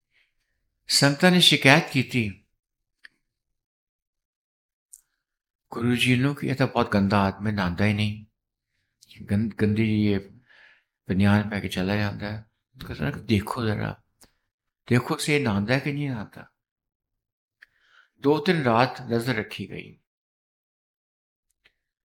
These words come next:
ਉਹੀ ਸ-, ਉਹ ਸਿੱਖ ਵਾਪਸ ਹੈ, "ਹਾਂ ਜੀ ਮਹਾਰਾਜ, ਇਹ ਖੁਦ ਨਹੀਂ ਨਹਾਉਂਦਾ, ਬੈਠਾ ਰਹਿੰਦਾ ਹੈ। ਇੱਕ ਗਊ, ਇੱਕ ਗਊ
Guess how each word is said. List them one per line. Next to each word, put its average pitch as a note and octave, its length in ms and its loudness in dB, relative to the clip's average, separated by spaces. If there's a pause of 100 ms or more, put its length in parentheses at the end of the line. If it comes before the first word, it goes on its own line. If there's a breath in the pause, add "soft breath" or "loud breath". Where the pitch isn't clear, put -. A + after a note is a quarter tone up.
(480)
ਉਹੀ C3+ 240 -2
ਸ-, - 220 0
ਉਹ A#2+ 340 -2
ਸਿੱਖ - 300 -2
ਵਾਪਸ G2+ 420 0
ਹੈ, A2 100 -2
"ਹਾਂ G#2 240 0
ਜੀ G#2+ 140 -4
ਮਹਾਰਾਜ, G2 580 -2 (720 soft breath)
ਇਹ A2 80 -8
ਖੁਦ E3 300 -4
ਨਹੀਂ D#3+ 180 2
ਨਹਾਉਂਦਾ, B2 380 0
ਬੈਠਾ - 340 2
ਰਹਿੰਦਾ A2+ 400 2
ਹੈ। C3 220 -2
ਇੱਕ G#2+ 260 -4
ਗਊ, C3+ 520 2 (440)
ਇੱਕ - 220 -8
ਗਊ D3 520 6